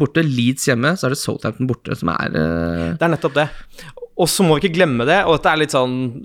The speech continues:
Speaker 2: dette er bare en teori da, men, øh, nå er det Lampard som tar over dette laget, og
Speaker 1: Mm.
Speaker 2: er det én midtbanespiller som kan lære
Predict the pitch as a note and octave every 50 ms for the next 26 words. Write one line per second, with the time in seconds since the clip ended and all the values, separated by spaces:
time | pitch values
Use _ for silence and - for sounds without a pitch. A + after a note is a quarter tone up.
0 | - - - - B2 - B2 A#2+ B2+ B2+ A#2+ A#2+ A#2+ A2+ - C#3 C#3 C3+ C3+ C#3+
1 | D3+ D#3+ D3+ D3 D3+ D#3+ D#3 E3+ D#3+ D3+ D3+ D3 D3 C#3+ D3 D3 D3 D3 D3 D3
2 | D3 C3+ C3+ C#3 B2+ A2+ G#2+ - C3 C#3 C3 - - C3+ C3+ C3 - D#3+ C3+ A#2
3 | A#2 B2+ B2 - B2+ A#2 G#2 G2+ A2 D#3 F#3 F#3+ F3+ - E3 D3+ - A2 A#2 A#2+
4 | C3 C#3+ - - - B2 A#2+ A#2+ B2+ C3+ C#3 D3 B2 - A2 G#2 G#2+ - - A#2+
5 | A#2 C#3+ C#3 C#3 A#2+ D3 C#3 C#3 C#3 C#3+ C#3 B2 A2+ G#2 G2 G2+ A2+ G#2 A2 B2
6 | C3+